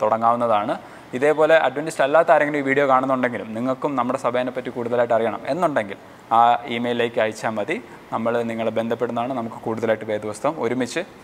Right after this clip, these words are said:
പഠിക്കാൻ സാധിക്കുന്നതാണ്. നമുക്ക് സമയം ചെലവഴിക്കാതെ പാഠത്തിലേക്ക് കടക്കാം. മനപ്പാഠവാക്യം എടുത്തിരിക്കുന്നത് രണ്ട് കൊരിന്ത്യർ നാലിൻ്റെ ആറിൽ നിന്നാണ്.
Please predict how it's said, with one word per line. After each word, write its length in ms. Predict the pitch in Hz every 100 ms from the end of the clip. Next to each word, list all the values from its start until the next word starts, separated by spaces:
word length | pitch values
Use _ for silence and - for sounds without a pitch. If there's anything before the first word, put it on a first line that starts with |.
| -
പഠിക്കാൻ 300 | 104 113 110
സാധിക്കുന്നതാണ്. 640 | 101 101 117 104 101 101 - - - -
നമുക്ക് 220 | 202 196
സമയം 300 | 180 160 156
ചെലവഴിക്കാതെ 400 | 143 135 131 123
പാഠത്തിലേക്ക് 560 | 123 123 123 123 117 110
കടക്കാം. 340 | 110 110 190
മനപ്പാഠവാക്യം 600 | 135 120 123 120 117 117
എടുത്തിരിക്കുന്നത് 500 | 113 - 117 117 117
രണ്ട് 300 | 127 120 127
കൊരിന്ത്യർ 340 | 127 120 123
നാലിൻ്റെ 500 | 117 110 120 127 127
ആറിൽ 260 | 110 117 127
നിന്നാണ്. 400 | 120 120 110 190